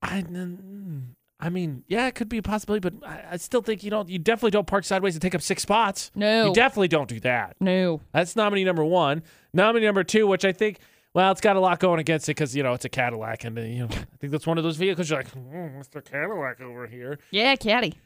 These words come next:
Speaker 1: Doesn't help when the Caddy S U V parks perfectly on the crosses of s-, parking spots and takes up four spots. One spot, one tire. Caddy privilege, bitch.
Speaker 2: It's not good.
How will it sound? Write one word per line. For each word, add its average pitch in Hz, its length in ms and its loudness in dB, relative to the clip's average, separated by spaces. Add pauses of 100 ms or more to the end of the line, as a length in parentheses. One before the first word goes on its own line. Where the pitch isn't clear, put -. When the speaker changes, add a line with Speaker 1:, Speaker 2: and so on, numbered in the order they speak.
(140)
Speaker 1:
Doesn't 220 180 6
help 220 160 6
when 202 100 2
the 180 60 0
Caddy 196 380 4
S 196 160 2
U 190 60 0
V 180 140 2
parks 185 340 0
perfectly 226 720 2
on 185 280 2
the 180 100 -2
crosses 190 520 2
of 147 140 -2
s-, - 160 -18
parking 170 380 -2
spots 151 300 -2
and 143 100 -8
takes 165 240 0
up 151 160 0
four 139 260 0
spots. - 600 -8 (200)
One 202 220 2
spot, 208 400 4
one 165 180 2
tire. 110 420 -4 (1700)
Caddy 135 260 0
privilege, 104 540 -6
bitch. - 440 -6 (2000)
Speaker 2:
It's - 100 -6
not 277 260 2
good. 233 340 6